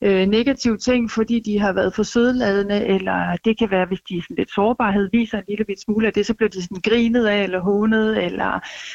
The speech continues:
øh, kaldt ukommentator. Altså, de, de er bare vant til også fra gamingverdenen, at der er lidt mere en hård tone, så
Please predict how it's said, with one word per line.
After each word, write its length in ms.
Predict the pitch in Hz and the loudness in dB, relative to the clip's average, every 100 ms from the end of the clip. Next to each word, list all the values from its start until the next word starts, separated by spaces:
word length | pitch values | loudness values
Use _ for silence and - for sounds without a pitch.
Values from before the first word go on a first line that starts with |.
| - - | -8 0
øh, 380 | 202 185 175 185 | 2 2 0 0
kaldt 260 | 202 190 | 0 0
ukommentator. 960 | 208 214 - - 190 180 220 202 190 95 - _ - | 0 -2 -2 -2 -2 0 0 2 2 -2 -6 _ -8
Altså, 180 | 208 214 - | -8 -6 0
de, 160 | 233 226 | 0 2
de 60 | 240 | 0
er 60 | 233 | 2
bare 220 | 240 240 | 0 0
vant 260 | 220 240 226 | 0 0 0
til 180 | 226 | 0
også 160 | 202 214 | 0 -2
fra 80 | 214 | -4
gamingverdenen, 640 | - 202 214 226 196 190 | 0 2 2 2 0 -4
at 180 | 190 175 | -8 -4
der 100 | 226 | -2
er 120 | 202 | 0
lidt 200 | 214 214 214 196 | 2 0 -2 -4
mere 140 | 196 | -2
en 100 | 208 | -2
hård 260 | 180 202 190 | -2 -4 -4
tone, 380 | - 202 196 208 | -4 -2 0 -2
så 140 | - | -4